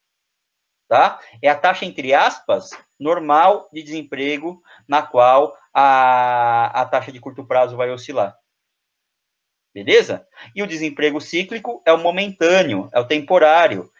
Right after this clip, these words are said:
é a flutuação do desemprego em torno dessa taxa natural, dessa taxa normal.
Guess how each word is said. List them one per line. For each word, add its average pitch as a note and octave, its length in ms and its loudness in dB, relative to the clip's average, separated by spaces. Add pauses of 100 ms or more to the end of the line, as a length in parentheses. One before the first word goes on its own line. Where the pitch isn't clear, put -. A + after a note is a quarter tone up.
(120)
é C3+ 80 -2
a B2+ 60 -4
flutuação D#3 840 -2 (240)
do D3+ 80 -8
desemprego D#3 680 -6
em G#3 160 -10
torno F3+ 480 0
dessa D#3+ 280 0
taxa D3+ 260 0
natural, D3 420 2
dessa C3+ 220 -2
taxa C#3 260 -2
normal. B2 560 -4